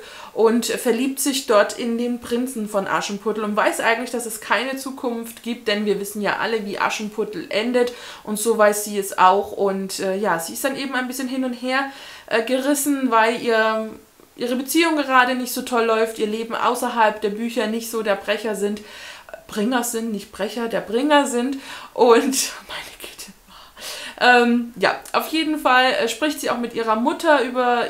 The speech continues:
ihr Phänomen und ihre Mutter kennt das, denn alle, äh, weiblichen Nachfahren sozusagen konnten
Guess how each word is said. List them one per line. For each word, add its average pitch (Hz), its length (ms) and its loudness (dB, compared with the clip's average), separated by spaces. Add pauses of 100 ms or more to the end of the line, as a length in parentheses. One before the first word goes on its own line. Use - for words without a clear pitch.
ihr 233 100 -4
Phänomen 247 800 -2
und 208 380 -6
ihre 220 180 -4
Mutter 214 240 -2
kennt 277 380 2
das, 247 240 6
denn 214 180 0
alle, 233 320 0 (380)
äh, 208 180 2
weiblichen 220 1120 0
Nachfahren 202 640 2
sozusagen 185 560 -2
konnten 262 680 -2